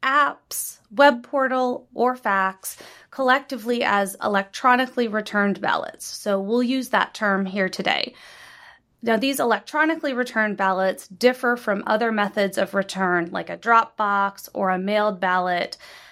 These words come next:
because the election officials are not receiving the same piece of paper that the voter marked.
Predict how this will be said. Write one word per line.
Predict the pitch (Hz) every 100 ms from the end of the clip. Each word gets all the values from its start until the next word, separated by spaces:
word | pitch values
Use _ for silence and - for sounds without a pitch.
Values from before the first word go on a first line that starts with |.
| - _ _ _
because | - 208 226 233 226 226
the | 220
election | 196 208 240 - 311 302
officials | 294 233 226 208 202 196 -
are | 202
not | 196 202 220 247 -
receiving | 226 220 - 349 320 196 185 185 180
the | 190
same | - 247 240 254 247
piece | - 214 226
of | 214
paper | 196 196 196 196
that | 180 180
the |
voter | 175 180 175 170
marked. | 170 - - -